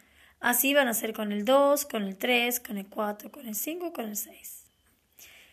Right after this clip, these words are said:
¿Entendido? Y lo pintan, lo dejan hermoso, lo dibujan en sus carpetas. El ejercicio dos dice look and tick. Tick,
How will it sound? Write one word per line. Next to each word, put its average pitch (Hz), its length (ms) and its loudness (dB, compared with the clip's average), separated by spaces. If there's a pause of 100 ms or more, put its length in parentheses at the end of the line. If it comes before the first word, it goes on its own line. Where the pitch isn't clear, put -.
(920)
¿Entendido? 254 720 -4 (200)
Y 220 100 -2
lo 214 180 -2
pintan, 262 380 -4
lo 220 100 -4
dejan 254 260 -6
hermoso, 226 600 -6
lo 220 60 -2
dibujan 220 360 -6
en 214 80 -6
sus 214 160 -10
carpetas. - 680 -14 (920)
El 294 140 4
ejercicio 359 560 2
dos 453 360 2
dice 269 360 2
look 233 600 2
and 359 280 -4
tick. - 460 -8 (480)
Tick, 440 320 4